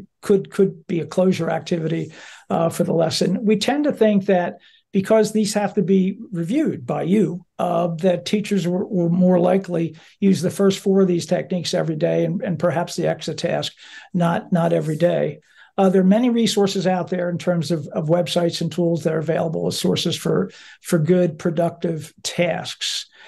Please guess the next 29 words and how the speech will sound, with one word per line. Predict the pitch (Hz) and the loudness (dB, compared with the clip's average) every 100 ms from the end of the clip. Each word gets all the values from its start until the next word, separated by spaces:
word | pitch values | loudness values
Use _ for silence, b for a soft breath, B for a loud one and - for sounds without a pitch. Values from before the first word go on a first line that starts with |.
| B B B _ _ - | B B B _ _ 2
And | 190 | 6
the | 190 | 6
word | 240 285 | 6 2
that's | 220 196 - | 4 2 2
important | 175 - 185 196 190 - | -2 0 0 0 -4 -2
to | 180 | -2
us | 180 170 - | 2 0 -2
here | - 175 180 | -4 -4 -4
is | 190 190 165 165 156 | 0 0 2 0 0
that, | - 151 156 175 190 - | 0 2 2 -2 -6 -4
n-, | 226 190 | -2 4
no | 190 208 | 4 6
offense | 233 208 180 170 - | 4 2 -2 -4 -4
to | 180 165 | -2 0
anyone | 170 165 170 151 | -2 -2 -2 -2
who | 170 | -4
likes | 147 156 156 | -2 -4 -4
to | 170 | -6
use | 151 156 156 - | -4 -6 -6 -6
exit | 170 - - 185 | -8 -6 -8 -6
tickets, | - 170 175 185 - - - B B B B - | -6 -4 -2 -4 -4 -10 -10 B B B B 0
but, | 196 185 - | 2 0 -2
but | 165 185 214 | -2 0 2
<laughs> | |
we | 202 | 2
found | - 240 - - 185 - | 2 -2 -4 -2 -2 0
them | 185 170 | -2 -2
to | 170 | -2
be | 156 175 190 | 0 0 -2